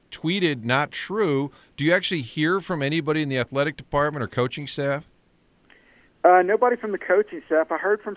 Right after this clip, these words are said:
Speaker 2: somebody in the athletic department, and they said, "Hey, you know, we wanted you to know that, you know, we don't ag-, we don't agree with, with what you reported." And I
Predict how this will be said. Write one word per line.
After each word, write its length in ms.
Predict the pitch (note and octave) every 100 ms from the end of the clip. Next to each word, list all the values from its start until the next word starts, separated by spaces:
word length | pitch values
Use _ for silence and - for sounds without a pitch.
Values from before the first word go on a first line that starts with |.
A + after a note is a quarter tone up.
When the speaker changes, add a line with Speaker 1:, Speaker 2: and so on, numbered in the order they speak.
| -
Speaker 2:
somebody 340 | F3 F#3 F3+
in 100 | E3+
the 80 | E3
athletic 380 | D#3+ D3+ D3 -
department, 500 | - C#3 C3+ E3+ -
and 160 | C#3
they 80 | D3 -
said, 140 | C#3+ C3+
"Hey, 300 | E3 E3+ C#3+ _ _ _ _ _ -
you 80 | D3+
know, 120 | D#3
we 80 | D#3
wanted 340 | D#3 E3 D#3+ C#3 _
you 100 | D3+
to 100 | D#3
know 280 | D3 C#3+ D3
that, 200 | D3+ C#3 C#3
you 140 | D3
know, 160 | C#3 C3+
we 160 | C#3+
don't 260 | D3 D3 D#3
ag-, 580 | C3+ B2 _ _ - -
we 200 | C3 D#3
don't 180 | D#3+ D#3+
agree 360 | C#3+ C#3+ C#3+
with, 180 | D3 D3+ - _ _ A#2+
with 280 | C#3 C3+
what 200 | B2+ A#2+
you 80 | C#3
reported." 560 | C#3 - B2 B2+ F3 F#3+
And 180 | D#3 C#3+
I 220 | C#3+